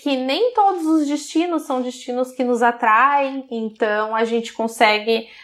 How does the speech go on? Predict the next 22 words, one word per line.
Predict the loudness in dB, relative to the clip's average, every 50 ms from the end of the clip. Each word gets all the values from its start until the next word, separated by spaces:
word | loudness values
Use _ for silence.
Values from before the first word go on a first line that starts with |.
| -20 _ _ _ _
priorizar | -2 0 0 2 0 2 0 0 0 0 0 2 2 0
os | 0 -2
lugares | -4 -2 0 -2 0 -2 -4 -4
que | -4 -4
a |
gente | -4 -4 -6 -8 -4 -2
tem | -2 -2 0
mais | 0 0 -2 -2
vontade | -2 -4 -2 0 2 2 4 2 2 0
de | 0 -2
conhecer | -2 -2 -4 -4 -4 -4 -4 -2 0 2 2 2 2
e | 2
que | -2 -4 -4
tem | -4 -2
mais | 0 0 0 2 4
a | 2 2
ver | 2 0 2 4 4 2 2 2
com | 0
os | 0 0 0
nossos | 0 -2 -2 -2 -6 -6
interesses, | -6 -2 0 2 4 6 6 6 6 4 4 2 0 -2 -2 0
né? | 0 -2 0 0 0 -2 -4